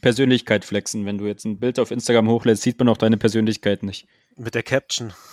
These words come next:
Speaker 1: Kapier ich nicht.
Speaker 2: Ja, schreibe ich halt irgendeinen deepen Spruch drunter.
Speaker 1: Ah.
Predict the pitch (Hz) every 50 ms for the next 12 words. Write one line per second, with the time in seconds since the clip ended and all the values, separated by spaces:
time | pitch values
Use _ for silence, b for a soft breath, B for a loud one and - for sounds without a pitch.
0 | B B B B B B _ _ _ _ _ _ _ _ _ _ _ _ - 107
1 | - 117 113 104 - - 98 - - - _ _ _ _ _ _ _ _ _ _
2 | _ _ - 101 101 92 - - 117 117 120 123 107 110 117 117 120 120 120 120
3 | 113 113 107 104 120 120 117 110 - - - 135 123 - - - 90 95 95 -
4 | 98 101 95 - _ _ _ _ _ _ _ _ _ _ _ _ _ _ _ _
5 | _ _ _ _ _ _ _ _ _ _ B B B B B B B B B B
6 | - 107 101 92